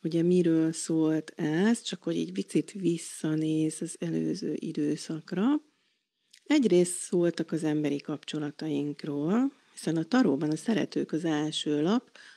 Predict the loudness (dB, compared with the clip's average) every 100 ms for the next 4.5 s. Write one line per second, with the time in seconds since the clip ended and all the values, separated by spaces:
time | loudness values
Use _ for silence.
0 | _ -6 -2 0 0 -4 -4 -2 0 -2
1 | -2 -2 -2 -2 -2 -4 -6 -6 -4 -4
2 | -4 -6 -6 -4 -4 -4 -6 -6 -4 -6
3 | -10 _ _ -12 -2 -2 0 -2 -2 -2
4 | -4 -2 0 0